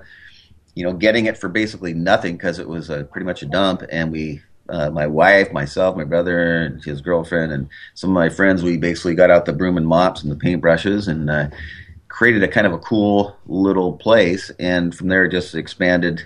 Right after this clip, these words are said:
in the retail side. And then, of course, then you get into hi-, have to hiring more people. And, you know, that was another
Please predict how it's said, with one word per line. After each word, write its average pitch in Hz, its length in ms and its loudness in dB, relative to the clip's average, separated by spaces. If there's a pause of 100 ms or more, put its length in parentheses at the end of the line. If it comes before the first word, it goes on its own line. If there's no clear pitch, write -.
(380)
in 82 80 0
the 73 80 -2
retail 107 400 4
side. 90 560 6 (480)
And 87 260 0
then, 90 160 0
of 82 100 -6
course, 87 280 2
then 85 200 0
you 82 120 2
get 80 240 -2
into 78 160 -2
hi-, 80 140 2
have 80 160 2
to 76 120 0
hiring 78 480 0 (240)
more 80 220 0
people. 87 420 0
And, 69 180 -2 (440)
you 71 100 -2
know, 73 120 4
that 78 120 8
was 78 140 0
another 80 460 4